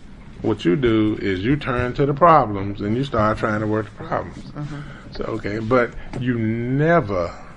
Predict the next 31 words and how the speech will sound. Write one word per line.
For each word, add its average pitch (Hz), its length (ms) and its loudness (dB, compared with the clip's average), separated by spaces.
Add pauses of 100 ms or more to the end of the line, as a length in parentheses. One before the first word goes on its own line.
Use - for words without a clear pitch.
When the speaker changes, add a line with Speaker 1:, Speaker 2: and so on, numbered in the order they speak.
(2000)
Speaker 1:
you 117 140 0
never 139 520 2 (100)
attempt 120 480 -4
to 107 100 -4
read 117 680 0
that 95 260 0
section. 87 520 -2 (1300)
Speaker 2:
Mm. 143 640 -6 (260)
Speaker 1:
You 113 160 0
never 139 420 0
attempt 117 380 -4
to 107 60 -4
read 113 320 -2
that 98 200 -2
section. - 480 -6 (280)
Speaker 2:
Mm. 165 120 -14 (300)
Speaker 1:
Why 98 320 0
not? 151 420 -4 (760)
"Well, 160 180 -2
because 147 320 -2
she's 160 180 -2
already 170 300 0
told 180 260 0
us 160 100 0
how 156 140 -2
to 131 80 2
work 160 220 -4
the 135 80 -8
problems." 170 480 -4 (580)
So, 156 100 0
so 147 380 4